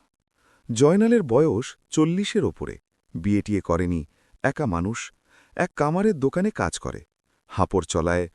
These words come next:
কয়লায় ফুঁ দেয়, রাতে ওই দোকানের একপাশে চট বিছিয়ে ঘুমিয়ে থাকে। মবিন সাহেব বছরখানেক আগে কামারের দোকানে একটা শাবল বানাতে দিয়েছিলেন।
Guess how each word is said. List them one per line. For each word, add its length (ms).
কয়লায় 400
ফুঁ 260
দেয়, 240
রাতে 300
ওই 200
দোকানের 400
একপাশে 440
চট 320
বিছিয়ে 380
ঘুমিয়ে 320
থাকে। 320
মবিন 280
সাহেব 340
বছরখানেক 640
আগে 300
কামারের 480
দোকানে 320
একটা 180
শাবল 440
বানাতে 320
দিয়েছিলেন। 500